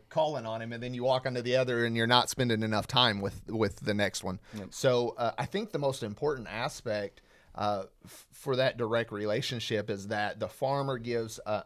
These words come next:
Speaker 1: enough communication to his salesman of what his expectations are to, to let him know what it is exactly that he's wanting out of him.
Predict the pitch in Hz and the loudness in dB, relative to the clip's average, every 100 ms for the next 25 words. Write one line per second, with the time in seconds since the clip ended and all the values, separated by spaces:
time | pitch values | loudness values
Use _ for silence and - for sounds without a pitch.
0 | 107 110 120 - 113 113 110 - 117 110 | -6 -2 -2 -4 -10 -8 -8 -4 -4 -4
1 | 101 107 95 - 110 107 104 101 - _ | -8 -8 -6 0 0 0 -6 -12 -14 _
2 | - 135 160 175 117 117 - 117 87 113 | -12 -4 0 0 0 -4 -4 -6 -4 -4
3 | 107 104 98 92 95 - - 113 - - | -4 -6 -6 -4 -4 -6 -4 -4 -4 -20
4 | - 131 117 160 - 131 123 120 120 113 | -2 0 2 0 0 -6 -4 0 0 2
5 | 110 131 131 117 117 110 104 110 110 110 | 2 2 2 0 -2 -6 -8 -4 -4 -2
6 | 107 98 107 104 110 110 104 87 104 104 | -4 -4 -4 -6 -6 -6 -4 0 0 0
7 | - 95 98 | -4 -12 -14